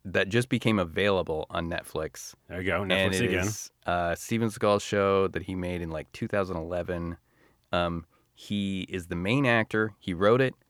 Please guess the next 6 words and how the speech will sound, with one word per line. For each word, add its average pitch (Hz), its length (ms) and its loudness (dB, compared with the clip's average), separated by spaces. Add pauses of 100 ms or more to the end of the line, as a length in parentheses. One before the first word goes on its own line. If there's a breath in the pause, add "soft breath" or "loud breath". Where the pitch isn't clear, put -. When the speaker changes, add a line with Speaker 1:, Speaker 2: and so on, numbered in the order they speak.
(280)
Speaker 1:
and 95 200 0
he's 92 200 -4
an 87 100 -4
executive 92 520 -4
producer. 95 600 -4 (960)
Uh, 85 480 2